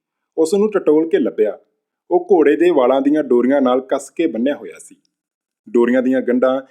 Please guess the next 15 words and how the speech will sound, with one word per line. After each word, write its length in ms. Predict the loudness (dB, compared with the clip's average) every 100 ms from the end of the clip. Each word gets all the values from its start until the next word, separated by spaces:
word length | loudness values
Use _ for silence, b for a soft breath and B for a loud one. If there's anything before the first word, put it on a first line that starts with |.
| b b -4
ਇੰਨੀਆਂ 360 | -2 0 -2
ਪੇਚੀਦਾ 600 | -2 -2 -2 -4 0 0
ਤੇ 140 | 0 -4
ਪੀਡੀਆਂ 480 | -6 -6 -2 -2 -2
ਸਨ 260 | -4 -6 -6 b b -2
ਕਿ 100 | 0 2
ਉਹਨਾਂ 280 | 0 0
ਨੂੰ 340 | 0 0 -2 -6 _ -4
ਹਨੇਰੇ 280 | 0 2 2
ਵਿੱਚ 280 | 0 -4
ਖੋਲ੍ਹਣਾ 420 | 0 2 2 -2 -6
ਅਸੰਭਵ 340 | -6 -2 -2
ਸੀ। 200 | -6 -18 _ _ _ _ _ _ _ _
ਤਦ 200 | -2 0
ਮੈਂ 260 | 0 0